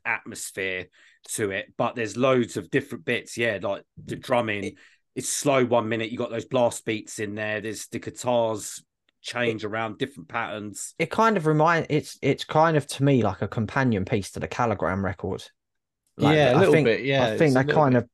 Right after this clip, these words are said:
Speaker 2: both sit in the same sort of world. Like, um, like Dev said, like, there's, there's, like, icy, icy riffs in there, but then there's, like, slower post metal,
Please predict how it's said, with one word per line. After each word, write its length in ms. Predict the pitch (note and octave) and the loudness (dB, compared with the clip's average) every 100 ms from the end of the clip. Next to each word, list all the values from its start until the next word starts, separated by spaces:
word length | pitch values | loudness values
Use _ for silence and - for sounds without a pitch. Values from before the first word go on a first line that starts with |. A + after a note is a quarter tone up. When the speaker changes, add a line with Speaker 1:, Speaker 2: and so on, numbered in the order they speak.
| _ - | _ 2
Speaker 2:
both 300 | B2+ B2+ - | 4 4 0
sit 220 | C3+ - | 0 2
in 140 | A2+ | 2
the 60 | G#2+ | 0
same 360 | - B2+ A2 G#2+ | 2 2 2 0
sort 320 | - F#2+ G2 | 0 0 2
of 60 | |
world. 380 | A#2+ B2 G2+ F#2+ | 4 4 4 2
Like, 360 | F#2+ G2 - - - - - - | 0 0 -2 -10 -20 -20 -20 -2
um, 580 | A2 G#2 G2+ G2+ G2 - _ _ _ _ | 0 2 2 0 -4 -8 _ _ _ _
like 260 | B2 G2 D2 | 0 0 2
Dev 200 | C3+ - | 2 2
said, 200 | F#2+ F#2 | -2 0
like, 160 | F2+ | 0
there's, 260 | F#2 G2 - _ _ | -2 -4 -8 _ _
there's, 180 | A#2 G#2+ | -2 0
like, 180 | G#2+ - _ _ _ | 0 -2 _ _ _
icy, 840 | B2+ C3 B2+ - B2+ A#2+ A2 G#2 F2 _ _ _ | 2 2 0 -2 0 2 0 -2 -10 _ _ _
icy 500 | C3 B2+ B2 - A2+ | 2 2 0 -2 0
riffs 400 | A#2+ B2+ A#2+ - | 4 2 2 -4
in 160 | G#2 G#2+ | -2 0
there, 140 | G#2 | 0
but 180 | A2+ G#2+ | -2 -2
then 200 | A2+ A2 | 0 0
there's, 220 | G#2+ G2 | -2 -2
like, 160 | G2 - _ - - - | -4 -6 _ -20 -20 -14
slower 680 | - - C3+ B2 A2+ A2 G#2 - - - - _ _ - | -6 -2 2 2 4 2 0 -6 -20 -20 -20 _ _ -8
post 400 | - C3 A#2+ - | 2 4 4 2
metal, 460 | A#2 E2+ G#2+ G#2 | 2 2 0 -2